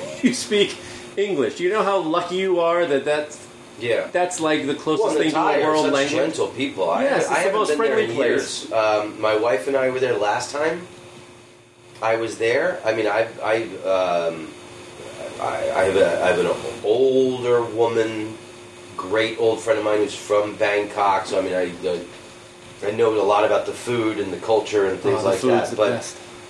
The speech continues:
Speaker 2: uh, the last time my wife and I were there, we stayed in Chinatown, which I didn't even know existed, in a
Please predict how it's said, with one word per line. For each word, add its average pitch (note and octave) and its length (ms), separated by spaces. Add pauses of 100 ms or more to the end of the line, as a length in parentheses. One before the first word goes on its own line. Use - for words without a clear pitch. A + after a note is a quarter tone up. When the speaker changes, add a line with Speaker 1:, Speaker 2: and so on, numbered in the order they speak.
Speaker 2:
uh, G2+ 280
the G#2 120
last G#2+ 400
time C3+ 220
my G#2+ 180
wife G2+ 340
and A#2+ 80
I A2 100
were F#2+ 160
there, E2+ 340 (840)
we G#2 120
stayed G2+ 540 (140)
in F#2+ 220
Chinatown, F#2+ 920 (680)
which F#2 180
I F2 100
didn't G2+ 320
even G2+ 220
know G#2 140
existed, F#2 600
in D#2+ 120
a D#2+ 240